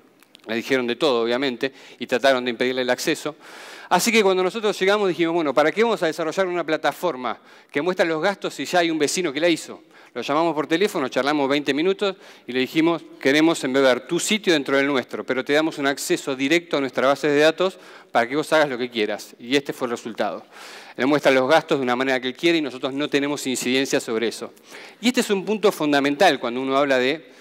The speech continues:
abrir datos sensibles. ¿Por qué? Y básicamente porque si uno involucra a agentes externos, le da legitimidad al proceso de apertura.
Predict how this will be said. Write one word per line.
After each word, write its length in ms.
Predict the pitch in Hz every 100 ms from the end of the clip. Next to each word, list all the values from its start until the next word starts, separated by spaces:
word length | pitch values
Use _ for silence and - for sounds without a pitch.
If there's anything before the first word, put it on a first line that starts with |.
| - -
abrir 320 | 120 143 147
datos 260 | 143 143 131
sensibles. 760 | 127 - 117 104 98 90 - _ - - -
¿Por 180 | 165
qué? 380 | - 117 90 - - _ _ _ -
Y 120 | 160
básicamente 560 | 175 180 165 165 190 -
porque 380 | 143 127 135 -
si 160 | - 170
uno 120 | 180
involucra 480 | 170 147 175 170 160
a 40 |
agentes 380 | - 143 156 -
externos, 640 | 127 - 165 170 180 - - - -
le 120 | 127
da 100 | 147
legitimidad 800 | 147 - 135 - 131 131 151 180 -
al 180 | 123
proceso 480 | 113 120 - 131 -
de 60 | 120
apertura. 540 | 110 107 113 101 98